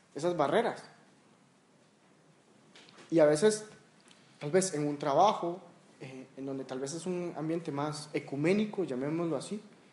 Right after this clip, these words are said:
em, hablar de Dios ya predispone a las personas, dependiendo de su situación.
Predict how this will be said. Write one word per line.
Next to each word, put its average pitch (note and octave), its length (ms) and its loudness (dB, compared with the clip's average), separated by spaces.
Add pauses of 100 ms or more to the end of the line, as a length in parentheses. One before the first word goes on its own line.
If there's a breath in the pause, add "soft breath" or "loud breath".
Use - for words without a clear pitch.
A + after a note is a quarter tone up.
(440 soft breath)
em, C#3 340 -4 (600)
hablar C3+ 340 0
de F3+ 100 4
Dios F#3+ 240 4
ya D3+ 160 2
predispone E3+ 460 0
a F3+ 40 0
las E3+ 160 -4
personas, E3+ 580 -8 (300)
dependiendo C#3 480 -6
de E3 60 -2
su D#3 140 -12
situación. C#3 520 -10